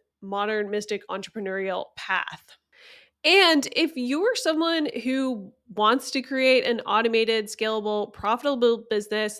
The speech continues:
that actually helps people, I have two programs coming out soon that do just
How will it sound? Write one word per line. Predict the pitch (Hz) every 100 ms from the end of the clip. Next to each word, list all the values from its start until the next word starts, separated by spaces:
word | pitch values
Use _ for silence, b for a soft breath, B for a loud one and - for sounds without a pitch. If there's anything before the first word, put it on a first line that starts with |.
| 190
that | 202 202 - B B B -
actually | 247 320 330 311
helps | 269 233 233 -
people, | 262 277 269 277 B B B -
I |
have | 269 302 311 - _ -
two | - 302 370
programs | 370 262 226 254 254 254 254 - _
coming | - 226 269 -
out | 208 214 -
soon | 254 262 262
that | 220 214
do | 220 226 233 190
just | - 190 208 -